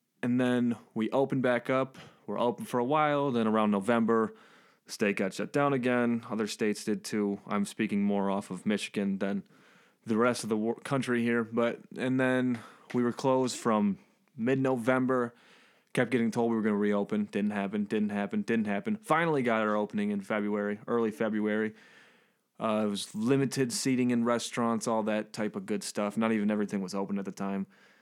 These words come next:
And then now apparently we're considering shutting back down again. I don't know. I know we have a lot of cases here, something like that. We've, like, eight out of the ten counties in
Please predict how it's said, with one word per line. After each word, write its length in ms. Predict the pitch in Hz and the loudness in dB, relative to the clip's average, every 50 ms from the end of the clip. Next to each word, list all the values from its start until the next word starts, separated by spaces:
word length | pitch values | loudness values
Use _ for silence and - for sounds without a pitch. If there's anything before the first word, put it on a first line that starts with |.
| _ _ _ _ _ | _ _ _ _ _
And 220 | - 135 143 147 147 | -2 0 2 2 2
then 440 | 147 147 147 143 143 139 139 131 - - - - - - _ - 220 - | 2 2 2 0 0 -2 -2 -2 -2 -4 -4 -6 -8 -20 _ -20 -12 -8
now 260 | 127 127 131 139 135 | -6 -4 -2 -2 -2
apparently 420 | 113 - 135 135 135 131 107 127 | -4 -4 -4 -2 -2 -2 -2 -4
we're 240 | 131 127 120 117 110 - - - _ _ _ _ | -2 -2 -4 -4 -6 -8 -14 -20 _ _ _ _
considering 720 | - 120 107 - - - 120 120 120 120 117 117 113 107 - _ - - - - - | -8 -6 -6 -4 -2 -2 0 0 0 0 0 -2 -2 -4 -8 _ -20 -20 -20 -18 -14
shutting 380 | - - 127 120 117 113 113 107 | -6 -2 0 0 2 0 0 0
back 280 | 113 107 110 107 - | 0 0 0 -2 -2
down 200 | - 107 107 110 | -2 -2 0 0
again. 340 | 110 98 110 107 107 107 104 - _ _ _ _ _ _ _ _ _ - - - | 0 0 0 0 0 -2 -2 -4 _ _ _ _ _ _ _ _ _ -12 -2 0
I 120 | 139 143 | 2 2
don't 140 | 131 113 107 | 2 2 2
know. 180 | 101 98 98 - _ - - - - - - _ _ _ | 0 0 -2 -4 _ -16 -20 -20 -20 -20 -20 _ _ _
I 60 | - | -2
know 160 | 123 147 151 156 | 2 2 2 2
we 120 | 147 139 | 2 2
have 140 | 139 131 123 | 2 0 0
a 40 | 123 | 0
lot 160 | 123 120 120 | 0 0 0
of 80 | 104 | -2
cases 400 | - 120 110 110 107 - 107 101 | -2 -2 -2 -2 -2 -2 -4 -4
here, 320 | - 113 110 107 107 104 101 | -2 0 2 2 2 2 0
something 300 | - - 107 - 104 101 | -2 -4 -4 -2 -2 -2
like 180 | 98 98 - | -2 -2 -4
that. 180 | - 104 101 98 | -4 -2 -2 -2
We've, 220 | 101 101 95 - - - - | -2 -4 -6 -10 -14 -12 -10
like, 200 | 104 101 - - - | -10 -10 -6 -4 -2
eight 140 | 113 110 | 0 0
out 100 | 107 104 | 0 0
of 60 | 104 101 | 0 -2
the 80 | 95 | -4
ten 360 | - - 107 104 104 101 95 - - - | -6 -4 -4 -2 -2 -2 -4 -6 -12 -14
counties 500 | - - 107 104 104 104 101 98 95 101 | -10 -6 -4 -2 0 0 0 0 -2 -4
in 240 | 98 98 95 90 | -4 -4 -6 -8